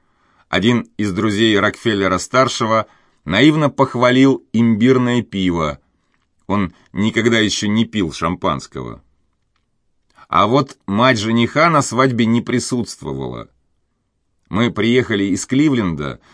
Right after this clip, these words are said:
но я заболела и не смогла быть на церемонии.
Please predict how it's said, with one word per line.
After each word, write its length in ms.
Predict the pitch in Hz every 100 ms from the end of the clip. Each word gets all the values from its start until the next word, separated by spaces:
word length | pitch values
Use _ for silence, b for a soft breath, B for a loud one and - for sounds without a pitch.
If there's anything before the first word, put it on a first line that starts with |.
| b
но 100 | -
я 180 | 110 156
заболела 520 | 151 127 123 147 147
и 220 | 139 - 120
не 120 | 131
смогла 480 | 135 123 107 131 123
быть 260 | 104 -
на 120 | 110
церемонии. 920 | - 110 104 95 78 67 64 58 50